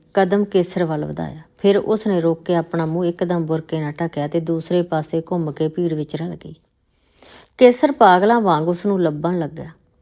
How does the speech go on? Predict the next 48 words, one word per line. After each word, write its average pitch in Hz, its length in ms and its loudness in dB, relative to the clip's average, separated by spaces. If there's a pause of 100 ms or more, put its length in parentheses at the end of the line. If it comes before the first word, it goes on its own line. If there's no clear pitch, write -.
(800)
ਕੇਸਰ 208 320 6
ਨੇ 233 120 4
ਸਾਰਾ 208 320 4
ਮੇਲਾ 170 280 2
ਛਾਣ 156 300 -4
ਮਾਰਿਆ, 151 340 -8 (680)
ਫਿਰ 208 180 6
ਉਹ 208 120 8
ਫਿਰ 185 280 2
ਨਾ 160 180 -2
ਦਿਸੀ। - 300 -8 (480)
ਕੇਸਰ 262 320 4
ਦਾ 247 140 4
ਦਿਮਾਗ 175 400 0
ਸੁੰਨ 170 300 -4
ਹੋ 156 180 -4
ਗਿਆ। 170 140 0
ਹੰਝੂਆਂ 170 440 -2
ਭਰੀਆਂ 160 320 -2
ਅੱਖਾਂ 160 300 -6
ਨਾਲ 156 140 -2
ਉਹ 165 80 -2
ਕਾਫੀ 165 360 0
ਦੇਰ 156 240 -2
ਚੂੜੀਆਂ 165 500 -2
ਦੀ 147 100 -4
ਦੁਕਾਨ 151 380 -6
ਵੱਲ 151 200 -4
ਵੇਖਦਾ 160 420 -8
ਰਿਹਾ। 160 160 -14 (760)
ਉਹ 220 100 6
ਹੌਲੀ-ਹੌਲੀ 190 520 4
ਤੁਰਦਾ 160 400 0
ਬਾਹਰ 160 320 0
ਬੈਠੇ 165 300 -2
ਫਕੀਰ 156 380 -6
ਕੋਲ 156 240 -2
ਆਇਆ 147 180 -2
ਤੇ 160 100 -6
ਧਾਹ 160 260 -2
ਮਾਰ 151 280 -4
ਕੇ - 140 -8
ਉਸਦੇ 156 240 -4
ਗਲ 151 240 -2
ਲੱਗ 147 200 -4
ਕੇ 151 120 -6
ਰੋਣ 143 240 -6
ਲੱਗ 151 140 -10